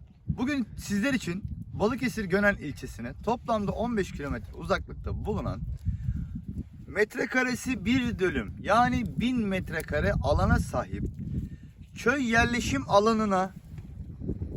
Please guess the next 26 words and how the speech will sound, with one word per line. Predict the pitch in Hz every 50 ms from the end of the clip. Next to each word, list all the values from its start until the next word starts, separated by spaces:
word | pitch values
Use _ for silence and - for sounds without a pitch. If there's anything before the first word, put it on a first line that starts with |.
| - -
yaklaşık | - 185 208 - - - - - - - 233 - - - - - - - - _ - - - - - - - - - - - - - - - -
bu | - 202 208
görmüş | 240 240 254 269 285 226 196
olduğunuz | 269 269 277 285 262 220 160 -
yolun | 185 208 233 247 233 196 - - - - - - - - - - - -
tamamı | - 190 233 247 233 196 160 127 120 143 180 214 - - - - - - - - - - - - -
iki | - - - 220
yüz | 233 220 185
elli | 196 247 247 240 262 269
metre | 254 240 208 - - - 131 113 - - - - - -
mesafede | 127 143 135 - 202 202 196 180 220 196 220
olan | 233 233 233 233 226 220 - - - - - - - - - - - - - - - - - - - - -
elektrik | - 190 220 240 - - - 254 277 262 - - - - -
alma | - 165 190 214 226 233 269
mesafemiz, | 269 269 262 - - 262 262 254 220 240 254 247 254 254 - - - - - - - - - - - - - - -
direkleri | - 196 233 220 - 240 247 247
görmüş | 220 247 247 247 254 214 -
olduğunuz | 240 240 233 214 233 220
gibi | 214 233 208 -
trafalar | - 208 220 208 196 214 214 214 214
var, | 208 196 196 196 190 - - - - - -
ileride | 147 170 175 175 185 196 175
damlar | 180 175 175 180 196 196 190
var | 185 175
fark | 170 139 165 160 160 -
ediyorsanız. | 160 156 160 156 147 - - 147 165 196 -